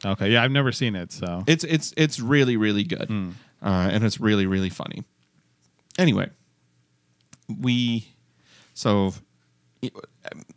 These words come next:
Speaker 2: why I'm saying that is that I had to do it my way.
Speaker 1: Mm-hmm.
Speaker 2: I couldn't do it Brian's way because Brian has an intensity that I don't have, but I
Speaker 1: Yeah.
Speaker 2: have a different energy that he doesn't have. So it's just give your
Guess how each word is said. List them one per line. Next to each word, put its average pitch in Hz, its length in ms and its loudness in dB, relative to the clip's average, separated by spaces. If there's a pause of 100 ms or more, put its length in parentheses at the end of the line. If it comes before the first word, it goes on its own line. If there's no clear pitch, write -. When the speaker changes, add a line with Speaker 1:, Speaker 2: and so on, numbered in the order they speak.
(160)
Speaker 2:
why 120 260 4
I'm 107 120 2
saying 107 260 0
that 101 180 0
is 101 240 -2
that 92 300 -2 (500)
I 113 120 2
had 113 200 2
to 113 80 0
do 98 160 2
it - 80 0
my 104 180 2
way. 175 400 0
Speaker 1:
Mm-hmm. 113 300 -2
Speaker 2:
I 117 100 0
couldn't 117 240 0
do 107 140 4
it 98 100 -2
Brian's 101 360 0
way 104 180 0
because 104 280 -4
Brian 95 360 -4
has 98 240 -4
an 104 80 -4
intensity 98 800 -6 (760)
that 104 260 2
I 101 120 4
don't 98 220 -2
have, 120 540 -2
but 113 100 0
I 98 100 4
Speaker 1:
Yeah. 95 40 -2
Speaker 2:
have 101 140 -2
a 107 60 0
different 104 360 0
energy 98 320 -2
that 104 160 0
he 165 100 2
doesn't 92 240 -2
have. 98 240 -10 (300)
So 302 140 0
it's 247 120 0
just - 300 0 (120)
give 127 140 4
your 120 120 2